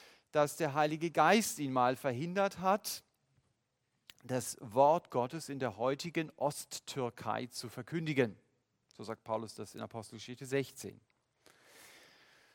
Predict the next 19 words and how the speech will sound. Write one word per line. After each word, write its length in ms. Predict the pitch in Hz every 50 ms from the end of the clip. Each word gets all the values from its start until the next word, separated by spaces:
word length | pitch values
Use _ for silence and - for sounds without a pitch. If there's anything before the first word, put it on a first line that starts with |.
| _ _ _ _ _ _ _ _ _ _ _ _ -
Der 100 | - 113
Heilige 240 | 120 127 131 123 117
Geist 320 | - 120 113 113 - -
hat 180 | 117 120 123 -
ihn 140 | 156 160 156
gehindert, 460 | 170 165 160 180 190 220 220 208 135
weil 100 | 120 113
Gott 260 | - 104 104 101 -
ihn 160 | - 131 143
woanders 440 | 160 175 - 170 160 156 185 185 -
hinschicken 480 | 240 247 - - 123 - - 98 85 -
wollte. 320 | - - - - - - _ _ _ _ _ _ _ _ _ _ _ _ _ _ _ _ _ _ - - - - - - _ -
Wenn 160 | - 156 180
ich 160 | 190 - -
mit 100 | 185 156
Jesus 340 | 165 190 226 233 - - -
unterwegs 440 | 226 220 220 196 175 175 175 - -
bin, 120 | 185 185
dann 220 | 180 180 170 -